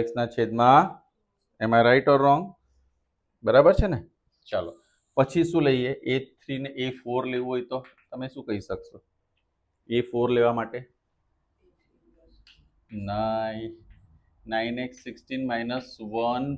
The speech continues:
ફોર્થ of નાઇન એક્સ upon, ક્લિયર? એ લેવાની જરૂર નથી, કારણ કે એમ તો આપણી પાસે આ ત્રણ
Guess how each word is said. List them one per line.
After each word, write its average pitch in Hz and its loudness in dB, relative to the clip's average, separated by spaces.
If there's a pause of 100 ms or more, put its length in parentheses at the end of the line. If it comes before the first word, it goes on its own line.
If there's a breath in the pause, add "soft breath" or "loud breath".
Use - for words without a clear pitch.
(160)
ફોર્થ 120 -6 (100)
of 143 2 (1600)
નાઇન 110 -6
એક્સ 117 -12 (120)
upon, 120 -2 (2500)
ક્લિયર? 165 0 (460)
એ 127 2
લેવાની 131 2
જરૂર 131 2
નથી, 135 -4
કારણ 139 -8
કે 135 -6
એમ 123 -8
તો 135 0
આપણી 131 -2
પાસે 127 -6
આ 131 -6
ત્રણ 123 0